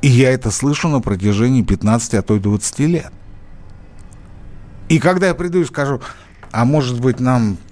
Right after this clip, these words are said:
ну, как-то вот между собой как-то вот говорить уже по-честному?» Мне скажут: «А мы только так и разговариваем. Мы только так и разговариваем». Возьми любого чиновника. У него задача не служение, у него задача подмять под себя как можно больше,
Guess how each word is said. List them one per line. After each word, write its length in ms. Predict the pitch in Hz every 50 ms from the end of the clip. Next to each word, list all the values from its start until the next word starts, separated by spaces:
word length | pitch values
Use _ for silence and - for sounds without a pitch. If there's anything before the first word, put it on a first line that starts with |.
| - -
ну, 240 | 113 123 135 143 127
как-то 340 | - 139 123 - - 123
вот 180 | 110 110 107 - - - - -
между 360 | 107 120 131 123 95 104 113
собой 540 | 98 - 123 127 127 131 127 110 95 90 80
как-то 340 | - - 95 80 - - 82
вот 220 | 78 80 80 76 80
говорить 480 | 85 85 85 95 101 120 139 143 -
уже 200 | 80 76 76 71
по-честному?» 600 | - - 76 - - - - - - - - - - - - - - - - - - - - - - -
Мне 120 | 78 73 73
скажут: 320 | - - 73 - - -
«А 60 | 82
мы 140 | 85 82 80
только 300 | - 87 85 78 - 92
так 240 | - - 78 - -
и 20 |
разговариваем. 640 | 78 76 76 - - 92 101 - 117 98 - - - - - - - - - - - - - - - - - - - - -
Мы 200 | 95 95 104 95
только 360 | - 92 92 87 - 113 120
так 260 | 113 - 123 - -
и 40 | 104
разговариваем». 560 | 104 104 117 120 117 123 135 120 90 80 82
Возьми 260 | 87 90 92 120 123
любого 380 | 131 143 143 147 147 139 123 120
чиновника. 560 | - - 160 156 151 127 92 71 67 - - - - - - - - - - - -
У 80 | - 101
него 260 | 101 104 113 113 117
задача 440 | 107 127 139 135 143 120 110 - 107
не 200 | 107 113 117 117
служение, 760 | - - 160 180 180 160 143 104 92 95 104 120 135 110 80 - - - - - - - - - -
у 120 | 92 98 98
него 220 | 95 92 92 90
задача 460 | 85 90 98 95 95 92 - - 85
подмять 640 | 82 - 90 95 95 87 92 90 90 90 95 98 -
под 240 | - - 135 113
себя 380 | - - 123 107 87 90 85 82
как 200 | - 101 - -
можно 300 | 113 120 113 - 120 120
больше, 640 | 117 110 92 85 78 71 71 73 - - - 107